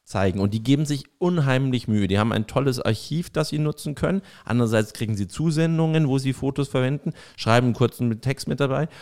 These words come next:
Und so lernst du halt doch die Erlanger Geschichte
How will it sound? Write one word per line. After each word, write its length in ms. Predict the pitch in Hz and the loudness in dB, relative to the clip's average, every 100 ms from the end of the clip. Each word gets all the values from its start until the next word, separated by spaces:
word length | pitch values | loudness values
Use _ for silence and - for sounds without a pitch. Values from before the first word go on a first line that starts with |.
| - | -10
Und 120 | - 120 | 0 4
so 120 | 131 | 6
lernst 400 | 131 139 165 - | 6 2 2 0
du 60 | |
halt 100 | 131 - | 0 0
doch 80 | |
die 140 | - - | -4 -4
Erlanger 460 | 127 143 147 120 | -2 0 0 0
Geschichte 800 | 117 110 - 247 - - 98 135 | 0 -4 -4 -8 -8 -2 2 2